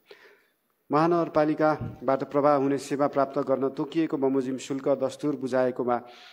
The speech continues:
काठमाडौँ महान-, महानगरपालिकाका कारणले सेवा प्राप्त नगरेको सेवाग्राहीले त्यस्तो रकम तिस दिनभित्र फिर्ता हुनेछ,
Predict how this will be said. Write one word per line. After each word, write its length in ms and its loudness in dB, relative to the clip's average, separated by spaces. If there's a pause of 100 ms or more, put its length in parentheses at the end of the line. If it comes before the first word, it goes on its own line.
(120)
काठमाडौँ 400 0
महान-, 420 0
महानगरपालिकाका 1500 0
कारणले 540 0
सेवा 300 -2
प्राप्त 340 0
नगरेको 480 0
सेवाग्राहीले 720 -2
त्यस्तो 560 -4
रकम 300 0
तिस 260 -8
दिनभित्र 380 -2
फिर्ता 280 -4
हुनेछ, 380 -4